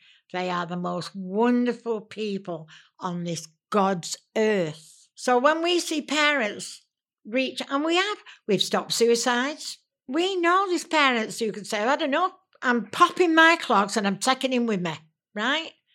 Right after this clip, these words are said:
And they do it. And that's the way I looked at it, because they do. They reach, I don't know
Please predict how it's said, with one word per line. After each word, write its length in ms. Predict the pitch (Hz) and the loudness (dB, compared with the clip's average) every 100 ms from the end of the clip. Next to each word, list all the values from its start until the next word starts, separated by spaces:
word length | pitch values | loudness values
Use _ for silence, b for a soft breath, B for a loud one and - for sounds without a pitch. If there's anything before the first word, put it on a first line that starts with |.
| _ - | _ -8
And 140 | 165 | -4
they 60 | 165 | -2
do 220 | 165 151 | -2 -2
it. 140 | 147 _ _ _ _ _ - | -8 _ _ _ _ _ -6
And 140 | 214 | -2
that's 220 | 269 202 | -2 -2
the 60 | 247 | 0
way 160 | 240 226 | 2 4
I 180 | 247 320 | 2 0
looked 280 | 277 - 165 | -2 -6 -10
at 80 | |
it, 160 | 165 - _ _ _ _ - | -8 -10 _ _ _ _ -8
because 340 | 220 220 247 - | -6 -4 -6 -6
they 80 | |
do. 300 | 208 277 339 - _ - | -2 -2 -2 -10 _ -6
They 180 | 220 196 | -2 -2
reach, 500 | 190 214 294 - - - | -2 -2 -4 -6 -14 -6
I 80 | 233 | 0
don't 300 | 262 294 262 | 0 0 0
know 400 | 254 240 196 | 0 2 0